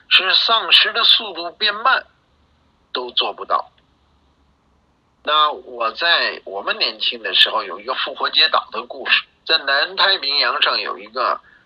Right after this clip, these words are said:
荒岛，上面有巨大，非常非常巨大的石像，除了石像以外什么都没有。当时呢，大家不知道为什么这个岛会是这样的，现在考古已经搞清楚了。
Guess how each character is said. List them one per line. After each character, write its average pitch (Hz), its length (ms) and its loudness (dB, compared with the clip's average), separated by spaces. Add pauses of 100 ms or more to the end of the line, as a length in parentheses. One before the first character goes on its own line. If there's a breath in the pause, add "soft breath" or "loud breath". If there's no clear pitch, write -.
(300 soft breath)
荒 170 340 -4
岛， - 220 2
上 - 220 4
面 123 100 -8
有 104 140 -4
巨 113 380 0
大， - 80 0 (260)
非 240 140 -2
常 165 160 0
非 123 120 -8
常 113 180 -2
巨 117 220 -8
大 101 180 -2
的 95 80 -6
石 - 280 6
像， - 220 -2 (340)
除 160 120 -4
了 180 100 2
石 - 240 6
像 165 200 2
以 101 100 -18
外 107 240 -2
什 - 160 -2
么 160 140 -18
都 123 140 -8
没 90 180 -16
有。 - 120 -12 (480)
当 147 220 -2
时 - 240 6
呢， 135 160 -2
大 131 180 2
家 135 120 0
不 127 100 -8
知 147 60 -2
道 156 80 2
为 220 180 -2
什 98 160 2
么 104 240 -6 (160)
这 104 140 -10
个 98 120 -10
岛 - 180 -6
会 98 320 -14
是 - 160 -4
这 - 140 -6
样 - 280 -4
的， - 80 -20 (340 soft breath)
现 175 200 4
在 143 160 0
考 156 280 0
古 - 240 -14
已 123 120 -16
经 107 200 -20
搞 - 200 -8
清 - 280 -2
楚 - 220 -20
了。 - 80 -16